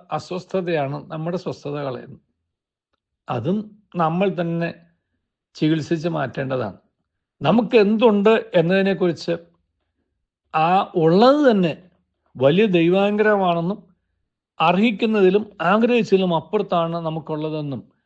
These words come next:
അതിൽ സന്തോഷം കണ്ടെത്തുകയാണ് വേണ്ടത് എന്നും അവനവൻ്റെ മനസ്സിനോട് പറഞ്ഞ് സ്വസ്ഥമായിരിക്കാൻ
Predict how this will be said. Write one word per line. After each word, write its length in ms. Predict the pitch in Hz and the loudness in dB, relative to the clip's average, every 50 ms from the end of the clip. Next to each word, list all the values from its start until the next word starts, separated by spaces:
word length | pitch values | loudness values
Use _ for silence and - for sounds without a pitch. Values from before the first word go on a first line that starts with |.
| _ _ _ _ _ _ _ _ _ | _ _ _ _ _ _ _ _ _
അതിൽ 240 | - 165 202 220 339 302 | -2 0 0 0 -2 -2
സന്തോഷം 480 | - 220 190 185 185 202 190 - 208 190 | -2 -2 -2 0 0 -2 -2 -4 -4 -2
കണ്ടെത്തുകയാണ് 580 | 185 180 170 175 156 - 175 170 165 165 170 | -2 -2 -2 -4 -4 -2 -2 -2 -2 -2 -2
വേണ്ടത് 420 | 165 156 156 156 156 156 170 165 165 | -2 -2 -2 -2 -2 -2 -2 0 0
എന്നും 300 | 160 147 156 160 165 170 170 - | 0 0 0 -2 -2 -4 -4 -2
അവനവൻ്റെ 520 | 151 139 147 165 170 196 214 220 214 226 | -2 0 0 2 2 2 2 2 0 0
മനസ്സിനോട് 580 | 220 202 175 165 165 165 - - 175 180 185 185 | 0 0 0 -2 -2 -6 -6 -4 -2 -2 -2 0
പറഞ്ഞ് 340 | 165 165 151 147 151 156 156 - _ _ _ _ _ _ _ _ _ _ _ _ _ _ _ _ - - | -2 -2 -2 -4 -6 -8 -10 -10 _ _ _ _ _ _ _ _ _ _ _ _ _ _ _ _ -4 -4
സ്വസ്ഥമായിരിക്കാൻ 920 | 160 156 - - - 190 196 196 185 175 170 165 147 139 131 156 156 | -4 -4 -2 0 2 2 2 2 2 2 2 0 -2 -2 -2 -2 -2